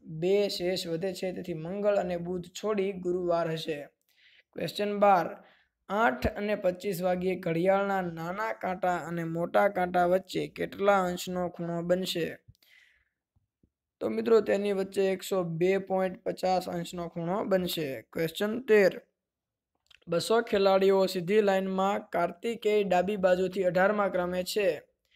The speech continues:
તો જમણી બાજુથી તેનું સ્થાન કેટલું હશે? તો મિત્રો, તેની ડાબી બાજુએ કુલ સત્તર વિદ્યાર્થીઓ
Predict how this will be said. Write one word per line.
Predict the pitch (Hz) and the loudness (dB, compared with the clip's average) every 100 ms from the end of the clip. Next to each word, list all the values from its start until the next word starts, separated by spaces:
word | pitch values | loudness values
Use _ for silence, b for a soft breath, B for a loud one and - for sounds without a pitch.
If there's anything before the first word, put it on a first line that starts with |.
| b b b b - | b b b b -4
તો | 180 | -4
જમણી | 170 165 180 208 | -2 -2 -2 -2
બાજુથી | 202 185 180 185 185 | 2 4 4 0 -2
તેનું | 196 175 180 | -4 -2 -2
સ્થાન | 175 180 165 196 | -4 -6 -6 -4
કેટલું | 190 175 180 170 165 | -4 -4 -4 -6 -6
હશે? | 160 - 139 | -6 -8 -10
તો | 139 185 | -10 -8
મિત્રો, | 190 202 202 | -6 -2 -2
તેની | 202 190 196 196 - _ | -2 -4 -4 -8 -12 _
ડાબી | 185 170 175 180 | -4 0 2 2
બાજુએ | 196 185 180 185 190 | 2 2 2 2 -2
કુલ | 185 180 | -2 -6
સત્તર | 175 175 - - 180 | -6 -8 -8 -4 -2
વિદ્યાર્થીઓ | 170 165 175 170 170 180 185 | -4 0 0 0 -4 -4 0